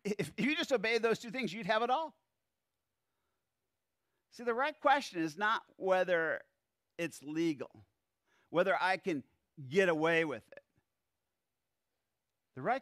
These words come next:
question is, is it love? Is it love? That's what we should ask ourselves. Does it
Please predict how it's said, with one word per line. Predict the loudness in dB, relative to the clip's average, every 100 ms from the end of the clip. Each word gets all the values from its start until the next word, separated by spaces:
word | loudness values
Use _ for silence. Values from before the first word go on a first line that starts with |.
| -2
question | -2 -2 -4 -8
is, | -8 -8 -16 _ _ _
is | -4 -4 -4
it | -2
love? | 0 0 -4 _ _ _ _ _ _ _ _ _ _ _ _ _ _ _ _ _
Is | -4 -2
it | -4
love? | 0 0 -2 -12 _ _ _ _ _ _ _ _ _ -8
That's | -6 -6
what | -12
we | -12
should | -10
ask | -10 -12 -20
ourselves. | -20 -20 _ _ _ -20 -2
Does | 0 4
it | 2 0